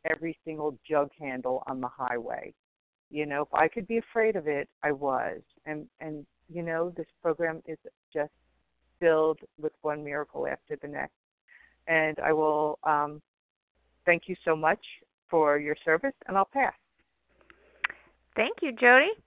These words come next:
Speaker 2: I mean, Judy. <laughs> Reggie O, it's your turn.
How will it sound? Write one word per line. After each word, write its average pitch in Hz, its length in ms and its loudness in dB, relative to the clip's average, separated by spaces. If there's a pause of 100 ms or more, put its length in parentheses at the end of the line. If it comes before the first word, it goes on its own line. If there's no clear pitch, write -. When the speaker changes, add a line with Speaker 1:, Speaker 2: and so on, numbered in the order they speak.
(100)
Speaker 2:
I - 80 8
mean, 233 160 2
Judy. 269 240 4 (380)
<laughs> - 380 -6
Reggie 254 500 10
O, 349 340 10
it's 226 160 -2
your 185 260 6
turn. 403 380 0